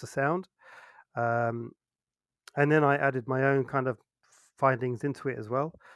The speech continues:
And then I, uh, made an app, uh, called the Ghost Code, which is on Google Play. And people have been taking this app into thirty East Drive and to other haunted locations,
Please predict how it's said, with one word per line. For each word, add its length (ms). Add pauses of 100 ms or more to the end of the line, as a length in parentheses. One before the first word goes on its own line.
(380)
And 180
then 80
I, 300
uh, 680
made 200
an 100
app, 220 (520)
uh, 120
called 180
the 40
Ghost 260
Code, 180
which 120
is 40
on 100
Google 260
Play. 360 (640)
And 140
people 220
have 120
been 160
taking 300
this 160
app 240
into 680
thirty 200
East 180
Drive 300
and 140
to 140
other 140
haunted 260
locations, 760